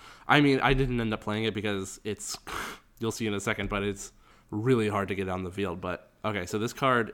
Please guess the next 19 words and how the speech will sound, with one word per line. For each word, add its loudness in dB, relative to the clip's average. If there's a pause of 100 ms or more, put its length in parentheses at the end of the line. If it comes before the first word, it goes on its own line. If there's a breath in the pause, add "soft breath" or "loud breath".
(100)
costs -2
sixteen -2
mana. -4 (320)
It -4
is -2 (120)
an -4
artifact 0
creature -2
dragon. -2 (440 soft breath)
It's -20
called -4 (320)
Draco. -8 (240)
It's -6
a -4
nine 2
nine 0
for -10
sixteen -4
mana. -2